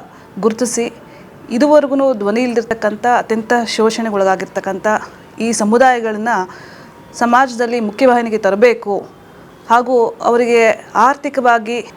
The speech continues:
ಆ, ಯೋಜನೆಗಳನ್ನ, ಕಾರ್ಯಕ್ರಮಗಳನ್ನ ಕೊಟ್ಟು ಅವರನ್ನೂ ಸಹ ಸದೃಢರನ್ನಾಗಿ, ಸ್ವಾಭಿಮಾನಿಗಳಾಗಿ ಬದುಕಲಿಕ್ಕೆ ಅವಕಾಶ ಮಾಡಿಕೊಡ್ಬೇಕು ಅನ್ನೋ ದೂರದೃಷ್ಟಿಯಿಂದ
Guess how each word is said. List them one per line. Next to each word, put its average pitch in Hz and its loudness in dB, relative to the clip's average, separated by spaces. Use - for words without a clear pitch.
ಆ, 226 4
ಯೋಜನೆಗಳನ್ನ, 220 0
ಕಾರ್ಯಕ್ರಮಗಳನ್ನ 202 -2
ಕೊಟ್ಟು 196 -4
ಅವರನ್ನೂ 277 4
ಸಹ 277 -2
ಸದೃಢರನ್ನಾಗಿ, 214 -2
ಸ್ವಾಭಿಮಾನಿಗಳಾಗಿ 214 0
ಬದುಕಲಿಕ್ಕೆ 202 -4
ಅವಕಾಶ 220 -2
ಮಾಡಿಕೊಡ್ಬೇಕು 202 -2
ಅನ್ನೋ 196 -6
ದೂರದೃಷ್ಟಿಯಿಂದ 220 0